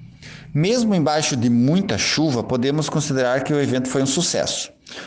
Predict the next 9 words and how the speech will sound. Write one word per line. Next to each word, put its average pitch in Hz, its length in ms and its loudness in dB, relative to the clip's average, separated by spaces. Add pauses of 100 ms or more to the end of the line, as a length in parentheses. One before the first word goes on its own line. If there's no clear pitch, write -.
O 117 80 -4
cultivar 127 400 -2
caiçara 127 680 -2
apresentou 123 460 0
excelente 127 560 -2
qualidade 113 480 0
vegetativa 107 920 0
e 151 100 0
produtiva, 104 800 0